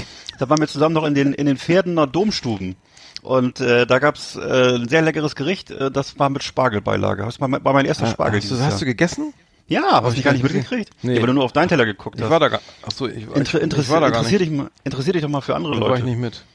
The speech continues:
Speaker 2: Mhm.
Speaker 1: Nee, ich, ich hatte ja, ich hatte deine Lieblingsspeise, das Bremer Knipp.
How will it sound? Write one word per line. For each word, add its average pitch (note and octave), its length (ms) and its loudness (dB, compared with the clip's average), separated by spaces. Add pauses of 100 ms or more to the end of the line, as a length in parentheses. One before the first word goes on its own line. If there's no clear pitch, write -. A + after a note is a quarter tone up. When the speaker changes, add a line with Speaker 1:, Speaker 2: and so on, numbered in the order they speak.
(340)
Speaker 2:
Mhm. B2 420 -2 (460)
Speaker 1:
Nee, A2+ 120 -2
ich, A#2 200 -6
ich A#2 180 -4
hatte C#3 120 4
ja, C3+ 80 6
ich C#3 120 0
hatte D#3 140 4
deine C#3+ 200 4
Lieblingsspeise, A#2+ 720 -2
das A2 120 -10
Bremer C3+ 300 0
Knipp. - 240 -4